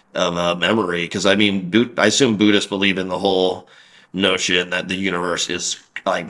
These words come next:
you know, matter's created, neither created nor destroyed. It just changes forms into energy over and over again, like that kind of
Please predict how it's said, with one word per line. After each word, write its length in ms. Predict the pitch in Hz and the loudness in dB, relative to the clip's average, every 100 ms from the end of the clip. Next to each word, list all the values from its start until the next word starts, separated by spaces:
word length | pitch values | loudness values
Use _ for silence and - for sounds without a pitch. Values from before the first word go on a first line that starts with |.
| - | -6
you 120 | 101 | -4
know, 80 | 90 | -2
matter's 360 | 98 92 90 - | 2 2 2 -2
created, 320 | 117 95 98 | 0 0 0
neither 240 | 101 92 | 0 -2
created 300 | - 92 90 | -2 -2 -2
nor 100 | 92 | -6
destroyed. 480 | 87 87 - 87 85 | -6 -6 -4 -4 -2
It 60 | 87 | -4
just 240 | 92 - | -2 -2
changes 340 | 92 90 87 - | -2 -4 -4 -8
forms 400 | 92 87 87 - | -6 -6 -6 -6
into 240 | 92 - | -4 -2
energy 400 | 90 87 85 82 | -2 -4 -6 -8
over 280 | 85 82 85 | -8 -8 -8
and 80 | 82 | -6
over 260 | 80 80 | -8 -8
again, 320 | 80 85 85 87 | -8 -6 -4 -4
like 160 | 87 | -4
that 160 | 95 92 | -4 -2
kind 220 | 87 85 | -2 -4
of 240 | 80 90 | -6 -10